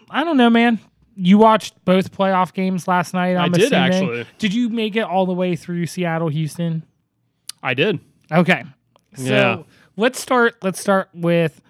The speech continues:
Speaker 1: Columbus, Toronto, obviously.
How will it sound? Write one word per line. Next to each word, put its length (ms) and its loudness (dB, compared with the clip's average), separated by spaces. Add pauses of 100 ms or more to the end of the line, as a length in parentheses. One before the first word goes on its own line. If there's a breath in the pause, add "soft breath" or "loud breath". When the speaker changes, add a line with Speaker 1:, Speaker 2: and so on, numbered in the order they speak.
(140 soft breath)
Speaker 1:
Columbus, 500 -2
Toronto, 960 0
obviously. 1040 -6